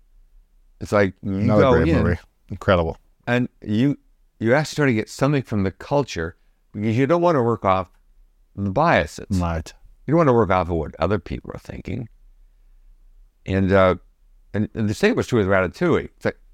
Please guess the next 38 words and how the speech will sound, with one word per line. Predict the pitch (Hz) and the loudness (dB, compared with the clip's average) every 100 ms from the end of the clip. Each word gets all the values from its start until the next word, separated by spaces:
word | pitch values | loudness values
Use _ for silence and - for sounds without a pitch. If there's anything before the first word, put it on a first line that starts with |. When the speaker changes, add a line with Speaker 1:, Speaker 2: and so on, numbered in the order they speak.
| _ _ _ _ - - | _ _ _ _ -20 -10
Speaker 1:
you | 131 | -4
know, | |
we | 76 | 0
all | 98 98 | 0 0
know | 71 | -2
cooking | 64 - 92 82 | -4 -4 -4 -4
in | 65 | -6
the | 69 | -10
home. | - 147 147 139 131 | -4 0 2 2 0
We | 104 | -2
watched | 80 85 78 76 | -2 -2 -4 -8
our | |
parents | - 104 101 95 | -6 -2 0 -2
cook | - 98 90 | 0 0 0
or | 71 | -4
we | 78 107 | 0 0
cook. | - 107 107 101 - _ _ _ - | 0 2 2 0 -6 _ _ _ -10
We | 85 | -4
watch | 90 98 - - | 0 0 0 -10
the | - | -8
cooking | - 120 120 | -2 -2 -2
channel. | 104 117 107 107 107 107 - - - - _ - | -2 -2 0 2 0 -2 -8 -20 -20 -20 _ -8
You | 90 | -4
can | 87 | -4
see | - 110 | 0 0
the | 92 | 0
chefs | - 101 95 95 | 0 0 0 -4
in | |
the | 87 | -6
kitchen. | - 95 - 113 110 - _ _ _ _ _ _ | -2 -4 -2 -4 -6 -10 _ _ _ _ _ _
But | - | -14
what | 113 135 214 | -6 0 2
is | 202 | 2
it | 202 | 0
like | 117 131 - | 2 0 0
to | - | -4
actually | 113 - 101 | -4 -2 -4
be | 85 110 98 98 | -2 -2 -2 -2